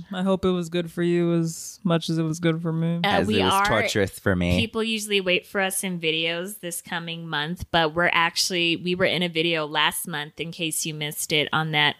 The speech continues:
Speaker 2: those others, uh, channel.
Speaker 3: Yeah, on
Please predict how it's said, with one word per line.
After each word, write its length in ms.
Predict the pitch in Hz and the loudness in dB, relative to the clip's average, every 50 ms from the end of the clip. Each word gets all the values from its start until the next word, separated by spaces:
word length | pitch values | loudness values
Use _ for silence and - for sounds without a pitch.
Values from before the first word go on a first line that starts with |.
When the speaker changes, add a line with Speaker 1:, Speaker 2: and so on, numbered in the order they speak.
| _ - | _ -4
Speaker 2:
those 240 | - 160 156 147 - - | -2 -2 -2 -2 0 2
others, 720 | 147 151 143 151 151 156 160 165 180 - - - - - - - | 2 2 4 2 2 0 0 -2 -6 -8 -8 -10 -10 -14 -8 -2
uh, 300 | 175 170 160 156 156 156 | 0 2 2 2 0 -2
channel. 580 | - - 196 175 165 165 165 170 175 185 208 220 | -2 0 2 4 4 4 4 2 2 0 0 -2
Speaker 3:
Yeah, 440 | - 202 - 104 139 95 87 85 80 - - | -2 -2 0 2 2 4 4 4 2 2 2
on 480 | - 95 95 95 92 92 92 92 90 | 2 2 4 4 4 4 2 2 0